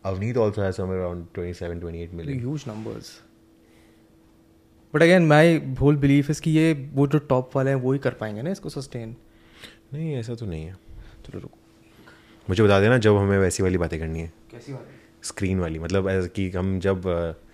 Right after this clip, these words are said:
Speaker 1: तो मैं थोड़ा सा वो ऐसे बात करूँगा।
Speaker 2: <laughs> नहीं, ऐसे
Speaker 1: अभी मैं ऐसे थॉट्स में इसको सोच के ऐसे जैसे normally बात डिस्कशन में होती है वैसे।
Speaker 2: हाँ, तो वो भी वैसे ही करनी है, वैसी ही बातें होती हैं हमारे यहाँ।
Speaker 1: हाँ,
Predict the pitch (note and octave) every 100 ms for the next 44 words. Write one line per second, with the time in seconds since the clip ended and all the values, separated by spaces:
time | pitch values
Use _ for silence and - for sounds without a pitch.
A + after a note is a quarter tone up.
0 | _ - - - - - F#2+ F#2+ G2+ G#2
1 | F#2+ - - E2+ E2+ E2+ E2 F2+ E2+ -
2 | E2 E2+ F2 _ - F#3+ G3 - A3 A#3
3 | - - - - - C#3 C3 - C#3+ B2+
4 | G2+ B2 C#3 C#3 C#3+ A#2 A#2+ - A#2+ A#2
5 | A2+ - B2 B2 A2 B2 G#2 A2+ A2 A2
6 | F#2+ F#2+ G#2+ F#2 F#2 F#2 - F2+ G2+ G2+
7 | F2 F#2+ F2 E2 G2+ - C#3 C#3 E3 F#3
8 | - F#3 E3 B2+ A2 - A#2+ F3 G3 C#3+
9 | C#3 C3 A2+ A2 G#2 - - G#2+ G#2+ G#2
10 | - - E2+ E2+ E2 D#2+